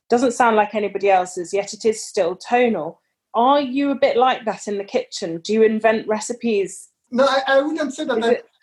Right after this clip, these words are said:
Speaker 2: you know, uh, for, for, if we go, go to my music, uh, for me it was always important to,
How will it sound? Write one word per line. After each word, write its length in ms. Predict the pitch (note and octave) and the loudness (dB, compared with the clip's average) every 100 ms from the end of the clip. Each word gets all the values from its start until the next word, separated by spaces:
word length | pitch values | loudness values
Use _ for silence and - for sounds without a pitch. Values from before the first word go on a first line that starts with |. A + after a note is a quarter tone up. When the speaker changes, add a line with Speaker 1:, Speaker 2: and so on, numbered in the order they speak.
| A#3+ | -6
Speaker 2:
you 60 | C#4+ | 0
know, 240 | D4+ C4+ - | 2 2 2
uh, 100 | A#3 A#3+ - | -2 0 -2
for, 100 | C4 | 2
for, 360 | B3+ A#3 A#3 A#3+ - | 4 4 2 -2 -10
if 120 | - | -6
we 140 | B3 | -6
go, 140 | A3 A#3 | -4 -4
go 160 | B3+ | -2
to 120 | B3 A3+ | -2 -2
my 160 | G3 | -2
music, 600 | G3 C#4+ C4+ D3+ - D#3+ - _ _ | 0 0 -2 -4 -8 -16 -20 _ _
uh, 60 | - | -10
for 200 | - A3+ | 2 4
me 140 | C#4 D#4 | 4 4
it 60 | B3 | 4
was 200 | A3+ - | 0 2
always 400 | B3+ C4 A#3 A#3 | 2 4 2 0
important 640 | G3+ A#3+ A#3 A#3 G#3 G3 | -2 2 0 0 -6 -6
to, 500 | G3 F3+ F3+ F3 | -6 -2 -2 -4